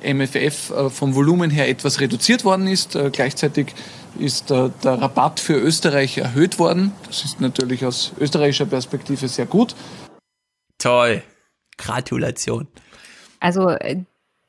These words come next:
Speaker 3: das hat er übrigens immer wieder mal gesagt. Ich habe ja
Speaker 2: Mhm.
Speaker 3: einige zip zwei Sendungen diese Woche geguckt.
Speaker 2: Ja.
Speaker 3: Äh, Herr Kurz hat einige Probleme, auch wirtschaftspolitischer Natur in seinem eigenen Land.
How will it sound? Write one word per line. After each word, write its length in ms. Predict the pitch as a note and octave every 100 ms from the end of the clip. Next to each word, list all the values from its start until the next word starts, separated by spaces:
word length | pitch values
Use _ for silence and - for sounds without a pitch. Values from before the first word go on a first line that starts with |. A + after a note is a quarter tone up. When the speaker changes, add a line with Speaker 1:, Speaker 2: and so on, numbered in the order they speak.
| _ _ _ _ _ _ - - - -
Speaker 3:
das 140 | G3
hat 100 | A3+
er 100 | B3+
übrigens 280 | G#3 G#3+ F#3+
immer 220 | A3+ A#3
wieder 160 | G#3+ B3
mal 160 | F3+ F3
gesagt. 360 | F3+ F3+ G#3+
Ich 120 | G3
habe 160 | F#3+ F#3
ja 160 | F#3 G3+
Speaker 2:
Mhm. 260 | F#3+ C3+ -
Speaker 3:
einige 420 | F#3+ A3 F#3 G3 _ _ _ _
zip 280 | - G3+ -
zwei 260 | - F#3 F#3+
Sendungen 420 | F#3+ F#3+ F#3+ F#3+
diese 200 | F#3+ F#3
Woche 200 | F3 G3+
geguckt. 420 | F#3 - G#3+ - -
Speaker 2:
Ja. 320 | A2 G2+ F#2+ A2+ _ _ _ _ _ _ _ _ _ _ _ _ _ _ -
Speaker 3:
Äh, 460 | - - D2 D#2 E2 E3 -
Herr 120 | A3 G3+
Kurz 240 | C4 C#4
hat 120 | G3+ -
einige 260 | F#3+ A3
Probleme, 600 | F#3+ - F3+ F#3 G3 B3 -
auch 200 | F3+ -
wirtschaftspolitischer 1000 | G#3+ - G#3+ G#3+ - - G#3+ G#3+ G#3+ G#3
Natur 420 | G3+ G3 G#3+ G#3+
in 120 | E3+
seinem 240 | F3+ E3+ D#3+
eigenen 360 | D#3+ G3 F#3
Land. 380 | E3+ F#3 C4